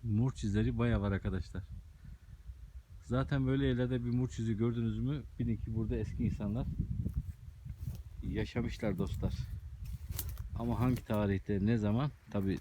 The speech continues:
tam şeyini bilemiyorum. Şöyle bir etrafını dönmeye çalışayım.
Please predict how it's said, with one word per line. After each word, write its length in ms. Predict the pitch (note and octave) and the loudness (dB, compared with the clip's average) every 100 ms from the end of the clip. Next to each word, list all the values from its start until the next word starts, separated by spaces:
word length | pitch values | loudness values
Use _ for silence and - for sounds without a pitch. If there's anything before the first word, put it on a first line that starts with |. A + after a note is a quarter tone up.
| - | -2
tam 240 | - A#2+ F#2 - | 2 4 4 -2
şeyini 340 | - G2+ G#2 | 2 4 6
bilemiyorum. 520 | A#2+ A#2 G#2 F#2+ A2 C3+ - - - - - - - - - - - - - - - - - - - - - - | 8 8 8 8 6 0 -6 -18 -18 -18 -18 -20 -20 -18 -18 -18 -18 -18 -18 -16 -16 -16 -20 -20 -20 -20 -18 -12
Şöyle 380 | - F#2+ F#2 F2+ | -2 2 2 2
bir 120 | A2+ - - - - - - - - - - - - - - - - - - - - - - - - - - - - - - - - - - - - - - - - - - B2 | -2 -4 -14 -16 -14 -14 -14 -14 -12 -12 -12 -12 -12 -12 -10 -10 -10 -10 -14 -14 -14 -12 -12 -12 -12 -12 -10 -10 -12 -16 -16 -16 -10 -10 -6 -4 -6 -8 -12 -10 -10 -8 -10 -10
etrafını 520 | - G2+ F#2 G#2 F#2+ | -4 -4 -2 -2 0
dönmeye 340 | G2 F#2+ G#2+ | 2 2 2
çalışayım. 480 | G#2 G2 F#2+ - | 0 -4 -4 -4